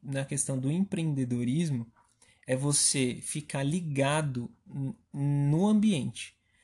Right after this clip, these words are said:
ou n-, n-, no comportamento das pessoas. Porque nada mais é, é, a, a, a, o mundo, a vida, tudo que a gente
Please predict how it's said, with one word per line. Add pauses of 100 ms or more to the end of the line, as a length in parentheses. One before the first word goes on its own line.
(160)
ou
n-,
n-,
no
comportamento
das
pessoas. (640)
Porque
nada
mais
é,
é,
a,
a,
a,
o
mundo,
a
vida, (160)
tudo (240)
que
a
gente